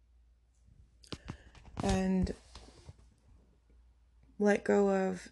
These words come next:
the things that you liked t-, too. Sucks. Um, I just don't think there's a, for at least for me, there's not a way around grieving something. Grieving changes.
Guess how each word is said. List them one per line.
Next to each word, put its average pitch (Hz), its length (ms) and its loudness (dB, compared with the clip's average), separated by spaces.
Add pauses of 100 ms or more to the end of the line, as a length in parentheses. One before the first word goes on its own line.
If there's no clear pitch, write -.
the 196 160 -2
things 196 320 0
that 208 180 0
you 202 100 2
liked 202 560 -2
t-, - 140 -10
too. 214 300 2 (2000)
Sucks. - 540 -8 (1700)
Um, 208 500 -4 (1300)
I 208 100 2
just 240 260 0
don't 233 160 0
think 233 160 0
there's 220 200 0
a, 208 220 -2
for - 140 0
at 196 80 4
least 233 240 2
for 202 100 0
me, 202 160 2
there's 175 220 -4
not 185 140 -6
a 185 60 -4
way 180 200 -4
around 170 420 -8 (160)
grieving 180 480 -4
something. 170 540 -12 (1200)
Grieving 190 460 2
changes. 180 680 -4